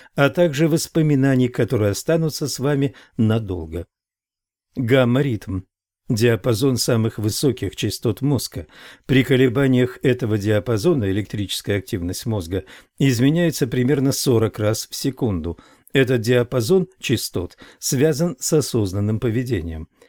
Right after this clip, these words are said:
Он активируется в момент распознавания и озарения во время медитаций и практики осознанности. Дофамин. Один из двух основных нейромедиаторов, участвующих в стабилизации нейронных контуров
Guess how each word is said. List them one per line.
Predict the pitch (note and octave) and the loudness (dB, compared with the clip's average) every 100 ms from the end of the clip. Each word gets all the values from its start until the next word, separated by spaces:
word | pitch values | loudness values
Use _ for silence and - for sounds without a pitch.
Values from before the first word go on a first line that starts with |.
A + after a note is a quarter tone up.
| _ _ | _ _
Он | D3 C3+ | 4 4
активируется | B2+ D3+ C#3+ A#2+ G2+ G2 - | 2 -2 2 2 0 -2 -4
в | G2 | -2
момент | G#2+ A2+ G#2 | 0 0 0
распознавания | B2+ A2 - B2+ A2 C3+ F3+ C#3+ F#2 F2 - _ - | -2 -2 -2 -4 0 0 2 0 -2 -6 -16 _ 0
и | D3+ | 2
озарения | E3+ D3+ F3+ D#3 A2+ G#2+ G#2 - - - | 4 2 2 4 2 2 -2 -4 -16 -4
во | B2+ C3 | 0 4
время | C3 B2+ B2 B2+ | 4 6 4 2
медитаций | C3 C3 G#2 A2+ - G2+ F#2 - E3 - - _ | 2 2 2 -2 0 -2 -2 -4 -4 -4 -20 _
и | D3 | 0
практики | C#3+ - A2+ G#2+ - A#2 C#3+ - | 0 2 2 2 -4 -4 -4 -2
осознанности. | C#3 - F#2 D#2+ E2+ E2+ - - F#2 _ _ _ _ _ _ _ _ | -4 -2 -4 -2 -4 -4 -8 -10 -12 _ _ _ _ _ _ _ _
Дофамин. | A2+ G#2 D#3 F#3 F#3 B2 G#2+ A2 _ _ _ _ _ | -4 0 0 0 2 2 0 -4 _ _ _ _ _
Один | B2 B2 B2+ C3 | 0 2 4 2
из | A2+ | 2
двух | B2+ C3+ A#2+ | 4 2 2
основных | A2 - A#2 A2 G#2 | -2 0 0 2 0
нейромедиаторов, | A#2 G#2 F#2 F#2+ F#2 G#2 F#2 E2+ B2+ D3+ - - _ | 0 0 0 -2 -2 0 0 -2 -4 -4 -10 -20 _
участвующих | C3+ B2+ F3+ E3+ - D#3 C#3 C#3+ | 0 2 2 0 0 -2 0 -4
в | B2+ | -4
стабилизации | - B2 A#2+ A2 C3+ C#3 - A2+ | -4 0 0 0 -2 -2 -2 0
нейронных | A2 A2+ A#2 F#2+ F#2+ - | 2 2 2 0 -4 0
контуров | E3 E3+ E3 D#3 | 0 2 0 0